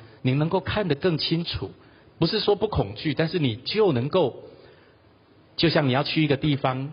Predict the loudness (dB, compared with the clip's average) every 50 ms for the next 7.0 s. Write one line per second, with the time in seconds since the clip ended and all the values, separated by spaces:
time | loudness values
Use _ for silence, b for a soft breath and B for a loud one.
0 | -12 -4 -2 0 0 2 2 2 2 2 2 0 0 0 0 0 2 2 0 2
1 | 2 0 0 0 -2 -2 -2 -2 -4 -4 -8 -10 -14 -16 -18 -6 -6 -2 0 0
2 | 0 0 0 0 0 0 0 0 0 0 0 0 0 0 -2 -2 -2 -2 -4 -6
3 | B B B B B B B B -4 -2 0 0 0 0 2 0 0 -2 -2 -2
4 | -2 -4 -4 -4 -8 -10 -10 -8 -8 -8 -8 -8 -12 B B B B B B -4
5 | -4 -2 0 2 2 2 2 0 -2 -4 -8 -8 -4 -2 0 2 2 2 2 2
6 | 0 2 2 2 0 0 0 0 0 0 0 0 0 0 0 2 2 2 0 0